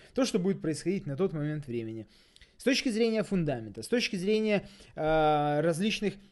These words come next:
рыночных параметров, с точки зрения риск-премии и так далее, и так далее. Построим стратегию. Дальше мы возьмём с вами конкретные инструменты, из которых, э, в ка-, в этот момент времени имеет смысл строить портфель.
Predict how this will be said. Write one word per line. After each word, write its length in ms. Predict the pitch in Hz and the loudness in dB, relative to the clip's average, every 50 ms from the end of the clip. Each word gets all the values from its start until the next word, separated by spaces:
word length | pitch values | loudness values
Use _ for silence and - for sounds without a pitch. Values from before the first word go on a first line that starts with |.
| _ - - _ _ _ _ _ _ _ _ - | _ -20 -20 _ _ _ _ _ _ _ _ -6
рыночных 540 | - 160 175 202 202 208 - - 180 175 - | 0 4 6 6 6 4 4 2 0 0 2
параметров, 500 | - 185 180 175 165 151 131 - 113 110 | 2 4 4 4 2 2 -2 -4 -8 -8
с 40 | - | -2
точки 260 | - 220 214 - 220 | 0 0 0 0 -2
зрения 360 | 185 185 196 196 196 190 180 180 | 0 2 2 2 4 4 4 2
риск-премии 560 | 185 175 - - - 165 165 156 143 127 117 | 2 0 -6 -6 -2 0 0 0 0 -2 -4
и 40 | 117 | -4
так 140 | 113 185 190 | -4 0 4
далее, 240 | 208 240 233 233 214 | 4 6 6 6 6
и 60 | - | 6
так 160 | 202 185 170 | 4 0 2
далее. 260 | 170 156 131 113 107 | 2 2 2 0 -2
Построим 400 | - 147 147 - 254 277 277 254 | -4 -6 -4 0 0 0 0 0
стратегию. 640 | 220 - 226 214 202 - 208 185 147 117 107 101 - - - - - - - - - | -2 -2 -2 -2 -2 0 0 0 0 -2 -4 -10 -12 -14 -18 -18 -18 -18 -18 -10 -2
Дальше 340 | 151 208 247 233 - - 156 | 2 4 4 4 4 2 4
мы 140 | 170 214 254 | 6 8 10
возьмём 320 | 247 220 190 233 233 220 | 10 8 8 6 0 0
с 100 | 190 - | 0 0
вами 280 | 196 196 202 202 208 190 | 0 0 0 0 0 0
конкретные 540 | - 175 156 151 170 190 180 180 185 180 180 | -2 -2 -2 0 2 2 2 2 2 0 0
инструменты, 560 | 165 - - 170 170 170 165 147 123 - 113 | 0 -2 -2 -2 -2 0 -2 -2 -4 -6 -10
из 100 | 107 - | -10 -8
которых, 340 | 135 127 190 214 208 214 - - - - _ _ _ _ - | -6 0 2 2 2 2 0 -12 -20 -20 _ _ _ _ -14
э, 240 | 156 151 - 131 | -10 -8 -6 -6
в 140 | 131 - - | -6 -4 0
ка-, 180 | - 175 165 - | 0 2 2 2
в 120 | 165 160 202 | 6 8 10
этот 260 | 220 208 170 156 - | 10 10 8 2 -4
момент 320 | 143 139 143 147 139 127 | -4 -4 -4 -4 -4 0
времени 420 | 175 208 226 233 226 208 190 165 - - - - | 2 4 4 4 2 2 -2 -4 -6 -10 -14 -6
имеет 320 | 143 165 202 220 202 - | -2 2 2 2 2 2
смысл 360 | - 185 202 202 196 - 156 | 2 2 2 2 2 -2 -6
строить 500 | 139 - - - 175 185 180 170 160 - | -6 -6 0 4 6 8 8 6 4 2
портфель. 480 | - 165 156 - - 180 143 110 - | -2 -6 -6 -4 0 0 0 0 -2